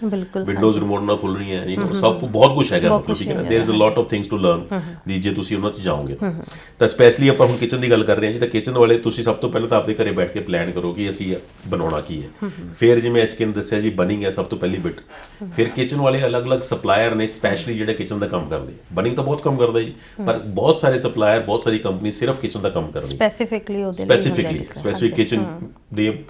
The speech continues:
Speaker 2: ਜੇ ਤੁਸੀਂ ਪਾਓਗੇ Google ਤੇ, ਮੈਨੂੰ ਲੱਗਦਾ ਹੈ, ਵੀਹ ਤੋਂ ਤੀਹ
Speaker 1: ਬਿਲਕੁਲ
Speaker 2: ਕੰਪਨੀਆਂ ਤਾਂ
Speaker 1: ਜੀ,
Speaker 2: ਸਿੱਧੀਆਂ ਇੱਕ
Speaker 1: ਬਿਲਕੁਲ
Speaker 2: ਸਕਰੀਨ ਤੇ
Speaker 1: ਜੀ।
Speaker 2: ਨਿਕਲ ਆਉਣਗੀਆਂ।
Speaker 1: ਲੋਕਲ ਉਹ ਵੀ।
Speaker 2: ਲੋਕਲ,
Speaker 1: ਹਾਂਜੀ।
Speaker 2: ਠੀਕ ਹੈ ਨਾ?
Speaker 1: ਹਮ।
Speaker 2: ਉਹ ਤੁਸੀਂ ਜ਼ਰੂਰ ਦੋ ਤੋਂ ਤਿੰਨ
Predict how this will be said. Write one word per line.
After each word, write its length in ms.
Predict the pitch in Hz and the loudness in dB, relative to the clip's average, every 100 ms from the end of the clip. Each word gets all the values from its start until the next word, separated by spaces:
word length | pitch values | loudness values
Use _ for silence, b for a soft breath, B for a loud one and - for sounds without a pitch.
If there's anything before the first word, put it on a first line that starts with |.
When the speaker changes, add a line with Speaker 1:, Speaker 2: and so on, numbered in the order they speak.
| - | -4
Speaker 2:
ਜੇ 100 | 107 | -2
ਤੁਸੀਂ 180 | 113 117 | -2 0
ਪਾਓਗੇ 320 | 113 113 113 | 2 4 4
Google 280 | 110 98 107 | 2 2 2
ਤੇ, 80 | 107 | 2
ਮੈਨੂੰ 200 | 104 104 | 2 4
ਲੱਗਦਾ 160 | 107 | 6
ਹੈ, 160 | 107 104 B B 101 104 - 135 | 4 2 B B -2 -2 -4 -4
ਵੀਹ 220 | 110 120 | 0 0
ਤੋਂ 80 | 131 | 0
ਤੀਹ 100 | 123 | 0
Speaker 1:
ਬਿਲਕੁਲ 160 | 113 | 2
Speaker 2:
ਕੰਪਨੀਆਂ 180 | 104 110 | 2 2
ਤਾਂ 80 | 113 | 2
Speaker 1:
ਜੀ, 40 | |
Speaker 2:
ਸਿੱਧੀਆਂ 180 | 185 220 | 2 4
ਇੱਕ 60 | 117 | 4
Speaker 1:
ਬਿਲਕੁਲ 160 | 110 | 4
Speaker 2:
ਸਕਰੀਨ 240 | 98 113 104 | 0 2 2
ਤੇ 80 | 101 | 2
Speaker 1:
ਜੀ। 60 | |
Speaker 2:
ਨਿਕਲ 160 | 90 87 | 0 -2
ਆਉਣਗੀਆਂ। 320 | 73 67 - - | -4 -8 -10 0
Speaker 1:
ਲੋਕਲ 380 | 214 202 220 196 | 0 0 -2 -2
ਉਹ 80 | |
ਵੀ। 140 | 180 185 | -4 -2
Speaker 2:
ਲੋਕਲ, 360 | 120 120 - - - | 2 4 2 0 -2
Speaker 1:
ਹਾਂਜੀ। 260 | 185 165 110 | -4 -4 -6
Speaker 2:
ਠੀਕ 100 | 127 | -6
ਹੈ 60 | |
ਨਾ? 320 | 131 131 160 | -10 -12 -12
Speaker 1:
ਹਮ। 80 | 151 156 B B B 131 | -12 -16 B B B 4
Speaker 2:
ਉਹ 140 | 151 | 4
ਤੁਸੀਂ 260 | 147 143 131 | 6 2 2
ਜ਼ਰੂਰ 320 | 117 131 147 | 2 0 0
ਦੋ 360 | 117 107 131 151 | 0 4 4 4
ਤੋਂ 160 | 170 - - - | 2 0 -12 -8
ਤਿੰਨ 240 | 131 131 | -4 -4